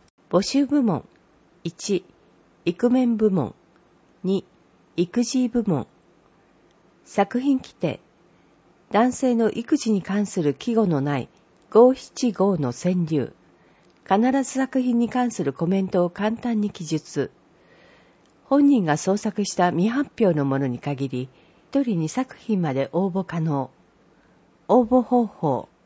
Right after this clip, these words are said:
作品とコメント及びイクメン、育児部門の別。住所、氏名、年齢、性別、電話番号、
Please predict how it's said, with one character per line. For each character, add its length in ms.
作 320
品 240
と 240
コ 160
メ 140
ン 80
ト 220
及 180
び 160
イ 60
ク 140
メ 200
ン、 160
育 240
児 220
部 120
門 220
の 100
別。 460
住 220
所、 340
氏 320
名、 260
年 320
齢、 300
性 320
別、 480
電 220
話 140
番 240
号、 240